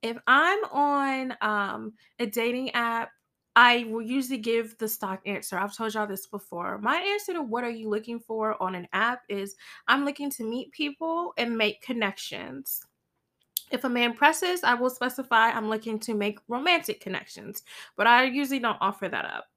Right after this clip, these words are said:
You know, before you've even met someone, dating apps are just weird. So before you even <laughs> met someone, it's just like, I don't like to go into a big spill about it. "Hey, I'm just looking to meet up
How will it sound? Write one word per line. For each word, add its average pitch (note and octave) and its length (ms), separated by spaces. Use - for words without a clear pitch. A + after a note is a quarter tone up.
You A3+ 160
know, F#3+ 420
before A#3+ 260
you've E4 200
even A#3 220
met A3 220
someone, G#3 960
dating F4 320
apps D4+ 180
are C#4+ 60
just G#3 220
weird. E3+ 280
So A3 120
before C4 220
you F#4 120
even C4+ 140
<laughs> - 20
met C4 140
someone, G#3+ 540
it's G#3 260
just F#3+ 280
like, E3+ 320
I C#4 100
don't D#4+ 120
like C#4+ 160
to C#4 60
go A3 180
into A3 220
a G3+ 60
big F#3+ 220
spill F#3 320
about B2+ 280
it. - 80
"Hey, - 340
I'm C#4+ 140
just D#4+ 120
looking C#4 240
to F#3 60
meet A3+ 180
up A#3+ 240